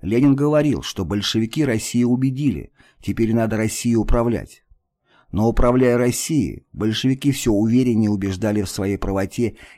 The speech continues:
исторической и деловой всё большее число людей в русской вселенной.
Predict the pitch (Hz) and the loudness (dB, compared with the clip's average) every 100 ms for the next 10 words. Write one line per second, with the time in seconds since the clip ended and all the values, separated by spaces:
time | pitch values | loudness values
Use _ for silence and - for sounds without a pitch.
0 | - 117 - 107 117 110 110 - 104 101 | -4 -4 -2 0 0 -2 -6 -6 -4 -2
1 | 113 123 147 87 - _ - - - 120 | 0 2 2 0 -6 _ -20 -8 -2 2
2 | 165 151 - 110 110 - 113 107 110 120 | 4 2 2 0 -2 -2 0 0 2 0
3 | 113 - 82 92 110 - 104 92 120 113 | 0 -4 -6 -4 -4 -4 -4 -2 0 0
4 | 107 76 52 | 0 -2 -6